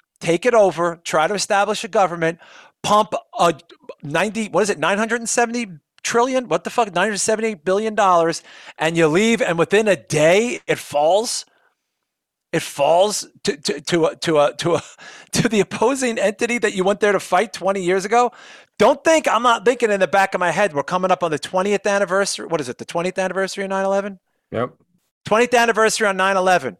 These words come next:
Speaker 1: right, is coming up in a couple weeks, okay? And you know what the big difference is? The same people we went there to fight twenty fucking years ago, I've now taken over the country that, that we based that fucking conflict over afterwards.
Speaker 2: Yeah. Dude, y-, you know what's my main worry? And this is something that, that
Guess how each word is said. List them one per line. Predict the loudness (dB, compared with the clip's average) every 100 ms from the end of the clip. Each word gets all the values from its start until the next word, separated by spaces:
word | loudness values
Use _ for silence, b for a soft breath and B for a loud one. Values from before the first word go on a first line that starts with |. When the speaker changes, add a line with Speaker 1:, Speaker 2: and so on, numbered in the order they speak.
| _
Speaker 1:
right, | -2 0 -2
is | -4
coming | -4 0
up | 0 -2
in |
a | -2
couple | -4 -2 -4
weeks, | -4 -6 -14 b b b
okay? | -6 0 0 0 B B
And | -8 -2
you |
know | 2 2
what | 0
the |
big | -2 -2 0
difference | -2 -4 -4 0
is? | 0 -2 b b b _ _ _ _ _
The | -4
same | 0 0 0
people | -2 2 2
we | 4
went | 2 2
there | 2 2
to |
fight | 2 2 2 0
twenty | -4 -4
fucking | -2 -2 -2 -6
years | -4 -2
ago, | 0 0 2
I've | -4 -2
now | -4
taken | -2 -4 -2
over | -2 -2
the | -4
country | -4 -4 -4 -4
that, | -4 -4
that | -4
we | -4
based | -4 -4 -2
that | -6
fucking | -4 -6 -6
conflict | -6 -4 -6 -12 -12
over | -14 -14 -14
afterwards. | -12 -8 -6 -8 -12
Speaker 2:
Yeah. | _ _ _
Dude, | 0 0 0
y-, | -4 -4
you | 0
know | 2
what's | 2 2 -2 _
my | -8 -4
main | -2 -2 -2
worry? | 0 0 0 -4 _ -10
And | -6
this | -4
is | -4
something | -4 -4 -4 -2
that, | -2 -4
that | -6